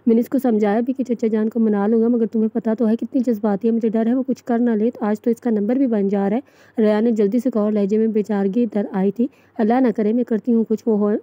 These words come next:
वो होल कर बोली। "हम्म, वरना इसको भी तुम्हारी तरह किसी पल्ले, प्ले बॉय के साथ ज़िंदगी गुजारनी पड़ेगी।" रया ने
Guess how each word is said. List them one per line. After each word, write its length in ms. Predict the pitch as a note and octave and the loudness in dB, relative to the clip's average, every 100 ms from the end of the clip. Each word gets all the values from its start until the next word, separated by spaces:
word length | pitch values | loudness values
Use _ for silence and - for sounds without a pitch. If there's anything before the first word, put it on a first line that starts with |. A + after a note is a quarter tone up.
| D#4 | -4
वो 380 | G#3+ A3 A#3 C4 _ _ - | -2 0 0 -2 _ _ -2
होल 180 | G#3+ G#3+ | 2 2
कर 180 | B3 A3+ | 0 0
बोली। 340 | G#3 G3+ B3 | 0 0 2
"हम्म, 300 | A3+ A#3+ D4+ | 2 4 2
वरना 220 | A3+ A#3 | 2 0
इसको 200 | C4 - | 0 0
भी 100 | C4 | 0
तुम्हारी 280 | C4 A3+ G#3 | 2 0 0
तरह 180 | A#3 G#3+ | -2 -2
किसी 260 | A3+ - | -4 -6
पल्ले, 340 | A3+ G#3+ G#3 B3+ _ _ - | -2 0 0 0 _ _ -2
प्ले 160 | A#3+ B3 | 2 2
बॉय 280 | G#3+ G3+ G3 | 2 0 0
के 80 | |
साथ 200 | G#3 G#3+ | -2 -2
ज़िंदगी 300 | G3+ G#3 G3+ | -2 -2 0
गुजारनी 380 | G3+ G#3 G3 G3+ | 0 -2 0 -2
पड़ेगी।" 320 | G#3+ G3 G3 | 0 -2 0
रया 260 | A#3+ A3 G#3 | 0 0 0
ने 140 | A#3 | 0